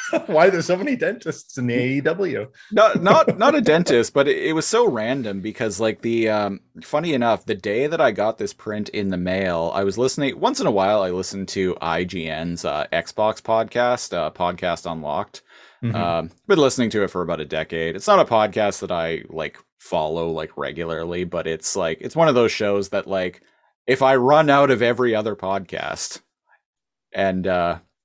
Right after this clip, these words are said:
Speaker 2: yeah, i-, i-, in a
Speaker 1: And you're
Speaker 2: given week,
Speaker 1: desperate. <laughs> You're
Speaker 2: and I need,
Speaker 1: desperate.
Speaker 2: and I need something else to listen to, then I'll, then I'll throw on the, uh, the I G N Xbox podcast. But randomly, Adam Cole was guest hosting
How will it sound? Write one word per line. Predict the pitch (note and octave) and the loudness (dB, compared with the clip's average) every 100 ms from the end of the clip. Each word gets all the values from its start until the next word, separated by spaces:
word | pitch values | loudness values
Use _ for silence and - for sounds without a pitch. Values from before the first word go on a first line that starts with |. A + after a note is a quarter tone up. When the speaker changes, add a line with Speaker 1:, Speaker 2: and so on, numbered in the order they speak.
| - - | -8 -4
Speaker 2:
yeah, | G2 | -2
i-, | - G#2 - F#2+ | -2 -6 -6 -6
i-, | G2+ - | -6 -2
in | G#2+ | 2
a | C3+ | 4
Speaker 1:
And | |
you're | B2 | 4
Speaker 2:
given | F#2+ B2 B2+ | 4 4 6
week, | G3 B2+ - - - | 4 0 -6 -18 -6
Speaker 1:
desperate. | C4 - - | -4 0 4
<laughs> | |
You're | G#3 G3+ | 6 6
Speaker 2:
and | E3+ | 6
I | - D#3 D#3+ | 4 4 6
need, | F3+ | 8
Speaker 1:
desperate. | E3+ B2 D4 B3+ - | 6 4 -2 -6 2
Speaker 2:
and | F3+ | 4
I | F#3+ | 6
need | F#3 - | 4 6
something | F3 E3+ C#3 | 4 6 4
else | C3 B2+ | 4 4
to | - | -2
listen | A2+ A2+ - G#2+ | -4 -4 -6 -8
to, | G2 A2 A2 A2 | -2 0 0 0
then | A2 C3 B2+ | 2 4 4
I'll, | B2 A#2+ | 4 4
then | - E3 | 4 4
I'll | D3 | 4
throw | C#3 B2 A2 | 4 0 0
on | G2+ G2+ | -2 -4
the, | G2 F#2+ F#2 _ | -6 -6 -10 _
uh, | F#2+ F#2 E2+ E2 - | -4 -2 -4 -6 -4
the | F#2+ E2+ - _ _ _ | -2 -2 -10 _ _ _
I | F#2 F#2 | -4 -2
G | F#2 E2 | -4 -6
N | E2+ | -6
Xbox | C2 F2+ - F2+ E2+ | -6 -6 -6 -6 -6
podcast. | - F#2+ F#2 - F#2 F#2+ - | -6 -6 -6 -6 -4 -4 -2
But | A2+ A2 - - - _ _ _ _ | 0 0 -2 -20 -20 _ _ _ _
randomly, | G2+ A#2 F3 B3 A3 D#3+ A2 G2+ G#2 - _ _ _ _ _ _ _ _ _ A#2+ | -4 2 2 4 4 4 2 2 0 -6 _ _ _ _ _ _ _ _ _ 0
Adam | C#3 D#3 A#2+ | 2 2 -2
Cole | - C#3+ D3+ A2+ G#2 | -4 0 2 2 0
was | G2+ F#2+ | -6 -8
guest | G2+ A#2+ - | -4 -4 -4
hosting | - E2+ E2 E2 C2 | -8 -8 -8 -8 -8